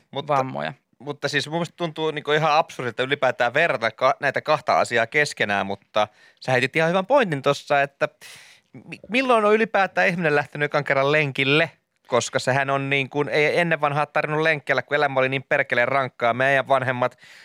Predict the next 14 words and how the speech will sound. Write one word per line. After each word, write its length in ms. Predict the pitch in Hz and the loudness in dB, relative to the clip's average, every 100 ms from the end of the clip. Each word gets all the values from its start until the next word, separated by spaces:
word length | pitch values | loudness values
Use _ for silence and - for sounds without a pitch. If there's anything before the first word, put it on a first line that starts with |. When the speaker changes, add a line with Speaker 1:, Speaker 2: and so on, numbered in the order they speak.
| - - | -20 -4
Speaker 1:
hiihti 400 | 131 120 - 127 | 0 0 -2 -2
viiskyt 360 | 139 135 123 - | 0 -2 -6 -6
kilsaa 540 | 123 117 - 117 113 | -4 -2 0 2 2
mettän 380 | 113 127 - 107 | 0 -4 -4 -4
läpi 220 | 107 - | -2 -4
kouluun. 480 | - 139 107 98 95 | 0 2 2 0 -2
Ei 60 | 113 | -2
sen 140 | 143 | -2
tarvinnut 240 | 147 120 | -4 -2
lenkille 360 | 107 95 98 87 | -2 -2 -4 -4
lähteä 280 | 80 - 92 | -6 -8 -12
sen 220 | - 76 | -8 -6
jälkeen 340 | 76 85 62 | -6 -8 -12
enää. 220 | 55 65 | -10 -10